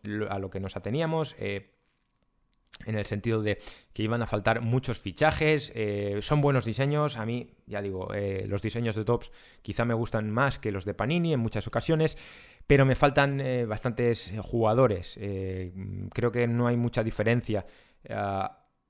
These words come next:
entre esta y la actualización del mes de octubre, más allá de que están las, eh, cartas X de Pro Élite y, y demás,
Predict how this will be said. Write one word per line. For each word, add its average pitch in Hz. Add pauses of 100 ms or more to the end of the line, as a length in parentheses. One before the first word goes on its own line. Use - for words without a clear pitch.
(320)
entre 110
esta 101
y -
la 95
actualización 98
del 98
mes 101
de 104
octubre, 160
más 123
allá 113
de 107
que 95 (320)
están 104
las, 104 (260)
eh, 104
cartas 110
X 135
de 98
Pro 104
Élite 127
y, 113
y 113
demás, 151